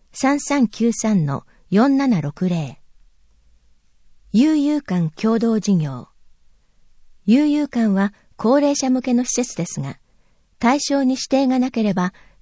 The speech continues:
区内在住、在勤、在学の方なら、どなたでも参加できます。申し込み、問い合わせは、各遊遊館へ。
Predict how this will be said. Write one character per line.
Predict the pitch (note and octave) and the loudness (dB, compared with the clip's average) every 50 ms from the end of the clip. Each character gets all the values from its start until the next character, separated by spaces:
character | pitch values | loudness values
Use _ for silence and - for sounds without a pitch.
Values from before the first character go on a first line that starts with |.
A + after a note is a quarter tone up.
| - - | -4 -2
区 | D4+ | 0
内 | D4+ D4 C#4 A#3+ F3+ | 2 2 2 2 0
在 | D3 - F3+ G3 G#3 G3+ | 0 0 0 0 2 0
住、 | - - - F#3+ F#3+ F#3 F3 - - - | -2 -2 -2 0 0 0 -2 -4 -8 -8
在 | - D3 G3+ A3 A#3 | -2 0 2 2 2
勤、 | A#3 - - G3+ G#3 G#3 F#3+ - - - | 0 -2 0 2 4 4 2 0 -4 -4
在 | - G#3 G#3+ A#3+ | 0 2 4 4
学 | B3 C4 B3+ B3+ B3 | 2 2 2 2 2
の | B3 A#3 | 2 2
方 | - A#3 - A#3 | 0 0 0 2
な | A3+ G#3+ | 2 2
ら、 | F#3+ F#3 G3 - - - - - - _ _ | 2 0 -2 -4 -8 -18 -20 -20 -20 _ _
ど | - F3+ G3+ | 2 4 4
な | A#3+ C#4+ | 6 4
た | C#4+ C#4 C4 | 2 0 0
で | C4 B3+ | 2 2
も | B3 B3 | 2 2
参 | - A3 G#3 G#3+ | 2 2 0 0
加 | - G3+ | 0 0
で | F#3 F#3+ F#3 | -2 -4 -4
き | - E3+ | -2 -2
ま | E3 E3 - | -4 -2 -4
す。 | - - - - - _ _ _ _ - - - - - _ _ _ _ _ - - - - - - _ _ _ _ _ _ | -8 -12 -16 -20 -20 _ _ _ _ -20 -20 -20 -20 -20 _ _ _ _ _ -20 -20 -20 -20 -20 -20 _ _ _ _ _ _
申 | F#3 G#3 B3+ D4 D4 | 2 4 4 2 2
し | - - | -2 -4
込 | - C4 B3+ | -2 0 2
み、 | B3 B3 - | 2 2 2
問 | - - A3 A#3 A3+ | 0 0 2 2 2
い | A3+ | 2
合 | G#3+ G#3 | 0 -2
わ | G#3 | -4
せ | G#3+ - G3 F#3 | -4 -4 -4 -2
は、 | F3+ F3+ - - _ _ _ - - | -2 -2 -4 -8 _ _ _ -20 -8
各 | - D#4 D4+ - - F3+ | -4 -4 -4 -2 -2 0
遊 | F3 G3+ A3+ A#3+ | 0 2 2 2
遊 | A3 A3 A#3 G3 | 2 2 0 -2
館 | - - D3 D3+ C#3 C3 | -4 -6 -6 -6 -6 -8
へ。 | B2+ B2 - | -10 -12 -14